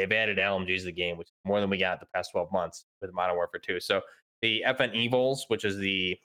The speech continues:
next iteration of the M two four nine saw, that's being added to the game. So that'll be interchangeable with five five six,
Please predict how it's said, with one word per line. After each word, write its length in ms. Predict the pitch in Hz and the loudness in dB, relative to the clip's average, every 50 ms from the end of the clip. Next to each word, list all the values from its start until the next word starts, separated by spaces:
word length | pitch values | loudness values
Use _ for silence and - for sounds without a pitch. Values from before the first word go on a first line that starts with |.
| _ _ _ _ _ - | _ _ _ _ _ -2
next 260 | 113 117 113 - - - | 0 0 -2 -2 -6 -4
iteration 480 | 123 113 107 107 107 110 110 - 120 110 | -2 0 2 2 2 0 0 0 0 0
of 100 | 107 101 | 2 2
the 80 | 101 101 | 2 0
M 120 | 101 101 | 0 0
two 100 | 104 98 | -2 -4
four 160 | - - 104 | -2 -2 0
nine 180 | 98 92 92 92 | 0 0 0 -2
saw, 460 | - - 131 131 127 127 123 123 120 | 0 0 2 2 2 0 0 -2 -2
that's 200 | 107 101 98 - | -2 -2 -2 -2
being 180 | - 110 104 104 | -2 0 2 2
added 200 | 101 101 101 98 | 4 4 2 0
to 40 | 98 | 0
the 60 | 95 | 0
game. 280 | 95 98 95 98 98 98 | 0 0 0 0 0 -2
So 140 | - - | 0 0
that'll 140 | 101 98 101 | 0 2 2
be 100 | 101 101 | 2 2
interchangeable 480 | 98 98 98 - 101 98 95 95 95 90 | 2 0 0 0 0 0 0 2 2 0
with 140 | 92 90 - | 0 0 0
five 180 | - 101 98 - | 0 0 0 0
five 160 | 95 92 - | 0 -2 0
six, 400 | - - 127 127 127 - - | 0 0 0 0 -2 -6 -10